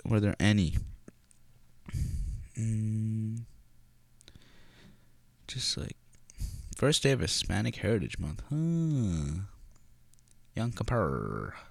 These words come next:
Labor Day. Yeah, let's look up Labor Day. I worked on Labor Day. Labor Day. How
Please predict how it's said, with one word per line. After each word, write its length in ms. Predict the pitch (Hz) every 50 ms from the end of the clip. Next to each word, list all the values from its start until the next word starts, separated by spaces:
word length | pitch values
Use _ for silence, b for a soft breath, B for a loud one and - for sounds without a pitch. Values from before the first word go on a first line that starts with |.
| B B - - - - b b b b b b b b -
Labor 340 | - 87 104 110 95 92 87
Day. 360 | 80 80 80 76 67 58 - - - - - - - - - - - - - - B B B B B B B B B B B B B B B B B -
Yeah, 100 | - 113
let's 140 | 104 - -
look 80 | - -
up 180 | 170 - - 202 131 123
Labor 400 | 110 104 107 113 120 117 101 92
Day. 100 | 85 90
I 120 | 110 160
worked 340 | 156 110 107 113 131 127 -
on 160 | 101 95 92
Labor 260 | 87 80 76 73 78 76
Day. 260 | 73 71 65 62 - - - - - - - - - - - - - - - - - - - - - - - - - - - - - - - - - - - - - - - b b b b b b b b b b b b b b b b b b b b b - - - - - - - - - - - - - - - - - _ - - - - - - - -
Labor 300 | - 120 117 117 120 120
Day. 1120 | 117 117 117 117 117 117 117 117 117 117 117 117 117 117 117 113 113 113 113 113 113 113 110 107 110 113 113 113 B B B B B B B B - - - - - - - - - - - -
How 640 | - 107 101 101 98 98 98 98 98 98 98 101 92